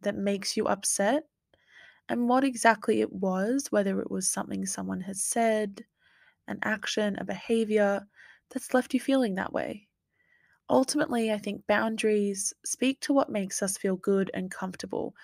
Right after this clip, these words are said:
So if something is making you uncomfortable,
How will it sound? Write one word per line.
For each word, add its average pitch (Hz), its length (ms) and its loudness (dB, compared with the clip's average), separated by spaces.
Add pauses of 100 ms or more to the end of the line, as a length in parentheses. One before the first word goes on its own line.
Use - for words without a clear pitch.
(300)
So 226 240 4
if 214 80 0
something 240 440 0
is 240 200 -2
making 196 320 -2
you 185 180 0
uncomfortable, 226 840 0